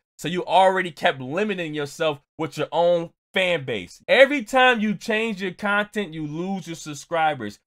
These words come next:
You have to stay consistent. Find your niche, stay consistent. This is for the small content creators. I'm sure the big content creators can do whatever they want. But for the small content creators, you have to find a niche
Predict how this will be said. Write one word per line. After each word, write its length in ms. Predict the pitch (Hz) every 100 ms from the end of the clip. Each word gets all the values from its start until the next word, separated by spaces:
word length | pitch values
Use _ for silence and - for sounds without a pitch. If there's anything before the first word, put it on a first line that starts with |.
| _
You 120 | 147
have 360 | 135 151 185 185
to 140 | 196 180
stay 280 | - 175
consistent. 760 | 160 160 147 175 160 - 104 - _
Find 280 | 151 165 233
your 100 | 262
niche, 400 | 240 240 220 - - _ _
stay 300 | - - 220
consistent. 720 | - 262 - 254 - 220 214 _
This 140 | - 190
is 100 | 208
for 180 | 202 185
the 120 | 160
small 440 | - 190 208 214
content 420 | 208 220 208 190 -
creators. 440 | 170 147 107 104 _ _
I'm 140 | 156 160
sure 260 | - 240
the 100 | 208
big 320 | 160 151 214
content 360 | - 240 233 214
creators 280 | 226 220 208
can 120 | 185
do 80 | 190
whatever 340 | 170 170 170
they 120 | 156
want. 300 | 151 135 98 - _ _
But 100 | 156
for 180 | - 185
the 100 | 156
small 400 | 185 220 247 247
content 400 | 247 240 226 208
creators, 380 | 226 208 185 151
you 60 |
have 280 | 120 170 208
to 80 | 220
find 340 | - 202 196
a 40 | 185
niche 320 | 170 156